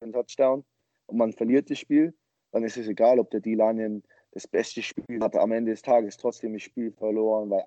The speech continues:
einer seinen Job einmal nicht gemacht hat. So mega, dass es wirklich, hey, man muss alle als Team, als Team zusammenkommen, um den Super Bowl zu gewinnen und dass das das Endziel von,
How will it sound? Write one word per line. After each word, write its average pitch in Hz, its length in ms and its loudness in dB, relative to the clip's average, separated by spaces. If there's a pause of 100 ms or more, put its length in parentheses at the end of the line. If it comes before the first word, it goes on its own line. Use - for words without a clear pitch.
(140)
einer 120 400 -4
seinen 107 260 -4
Job 107 240 -2
einmal 104 320 -4
nicht - 200 -12
gemacht 95 320 -10
hat. - 100 -16 (720)
So 107 200 -2
mega, 104 280 2
dass 95 120 -2
es 95 120 -12
wirklich, 107 320 -4 (520)
hey, 120 160 4
man 107 120 -4
muss 104 120 -8
alle 110 220 4
als 104 220 -2
Team, 110 200 -6 (340)
als - 180 -8
Team 127 180 -2
zusammenkommen, 131 640 2
um 110 300 -4 (320)
den 107 140 -2
Super 131 240 2
Bowl 123 240 4
zu 120 120 -4
gewinnen 117 400 2
und 107 140 -2
dass 104 160 -6
das - 360 -6
das - 160 -8
Endziel 107 520 -2
von, 95 420 -6